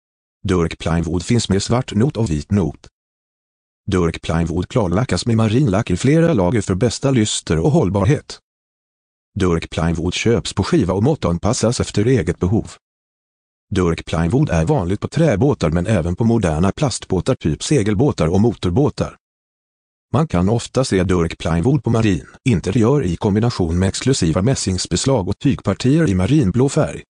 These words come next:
Durk plywood kan även benämnas med attributen marin plywood,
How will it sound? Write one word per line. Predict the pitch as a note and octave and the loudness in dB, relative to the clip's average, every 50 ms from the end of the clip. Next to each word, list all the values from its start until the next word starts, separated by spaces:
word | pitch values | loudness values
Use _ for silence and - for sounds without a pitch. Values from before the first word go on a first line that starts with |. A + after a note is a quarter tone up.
| _ _ _ _ _ _ _ _ _ _ _ _ _ _ _ _ - - | _ _ _ _ _ _ _ _ _ _ _ _ _ _ _ _ -6 -2
Durk | F#2 F#2 E2+ E2 D#2+ - | 0 0 0 0 -2 -4
plywood | - - E2 E2 E2 D#2 D#2 F2+ F2+ - | -6 -2 -2 0 0 0 -2 -4 -4 -2
kan | - B2 G2+ G#2+ | -2 -2 0 2
även | C3 D3 F#2+ D#2+ G#2+ A2 A#2+ | 2 0 0 0 0 0 2
benämnas | C3 G#2+ F#2+ A2 G#2+ G2 G2+ - | 2 2 2 2 2 2 0 0
med | G#2+ F#2+ F2 | -2 0 -2
attributen | F2+ - A#2 B2 A2 B2 C3 - - - F2 C#2+ C2 - _ _ _ - A2+ | 0 0 0 0 2 2 0 0 -2 -4 -4 -4 -4 -12 _ _ _ -2 0
marin | A2+ A2 G#2 B2 C#3+ B2 | 0 2 2 2 2 0
plywood, | - - - E2 E2+ E2 D2+ A#1 - - | 0 -2 -2 -2 0 0 -2 -4 -8 -16